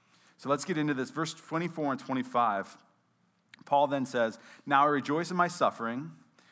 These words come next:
for your sake, and in my flesh I am filling up what is lacking in Christ's affliction for the sake of his body, that is the church, of which I became a minister according to the stewardship from God that was given to me for you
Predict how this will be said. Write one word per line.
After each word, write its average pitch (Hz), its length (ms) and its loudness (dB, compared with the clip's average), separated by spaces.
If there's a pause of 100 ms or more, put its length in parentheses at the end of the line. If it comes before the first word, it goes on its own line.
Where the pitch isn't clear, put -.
(160)
for 131 200 -2
your 147 300 0
sake, 101 540 -6
and 117 80 -6
in 117 100 -2
my 131 360 4
flesh 107 520 -2
I 120 140 -4
am 113 100 -6
filling 147 400 -2
up 107 240 -2
what 113 120 -6
is 101 100 -10
lacking 113 480 -2
in 113 100 -8
Christ's 98 380 -6
affliction 104 540 -14 (280)
for 127 120 -10
the 120 80 -6
sake 180 440 -6
of 117 120 -8 (100)
his 208 320 -6
body, 101 420 0 (120)
that 110 180 -2
is 104 240 -10
the 110 100 -16
church, - 480 -6 (400)
of 113 120 -8
which 156 200 -4
I 165 80 0
became 143 280 -4
a 120 40 0
minister 147 460 0
according 131 320 -4
to 117 60 -12
the 107 80 -10
stewardship 143 760 -8 (320)
from 185 400 2
God 98 420 2 (100)
that 117 140 -2
was 117 200 -10
given 127 300 -4
to 120 140 -10
me 127 420 -2
for 147 360 -6
you 87 380 -10